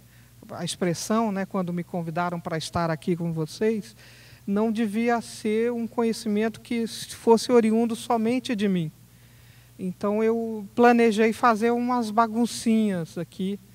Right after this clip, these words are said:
e eu espero que o pessoal da filmagem consiga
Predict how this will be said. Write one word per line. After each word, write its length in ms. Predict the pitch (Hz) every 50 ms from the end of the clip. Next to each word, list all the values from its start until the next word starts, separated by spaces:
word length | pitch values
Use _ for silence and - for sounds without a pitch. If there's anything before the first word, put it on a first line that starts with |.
| - - - - - - - - -
e 200 | - 185 180 180
eu 500 | 180 175 175 175 170 170 165 165 165 170 - - - - - - - - - - - - - - - - - - -
espero 460 | 196 - - - - 202 196 196 190
que 100 | - 208
o 40 | 180
pessoal 360 | - 202 190 - - 196 190
da 120 | 180 185
filmagem 600 | - - - 190 175 180 185 185 185 175 185 180
consiga 1160 | 170 - - 185 175 160 - - - - - 190 190 190 170 180 180 170 165 165 165 170 180